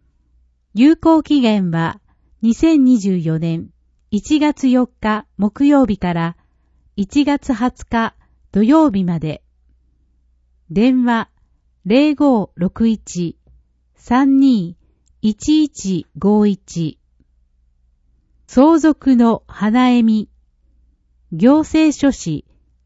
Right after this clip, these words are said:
一井真二事務所。電話、零一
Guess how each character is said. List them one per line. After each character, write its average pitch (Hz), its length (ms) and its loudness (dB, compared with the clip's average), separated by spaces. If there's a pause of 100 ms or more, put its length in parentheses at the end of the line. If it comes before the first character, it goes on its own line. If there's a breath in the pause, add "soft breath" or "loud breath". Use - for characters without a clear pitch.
一 262 520 0
井 208 40 -4
真 294 360 2
二 226 120 -2
事 185 120 -4
務 185 180 0
所。 - 320 -6 (1160)
電 240 380 2
話、 214 320 -4 (720)
零 302 360 2
一 196 460 -4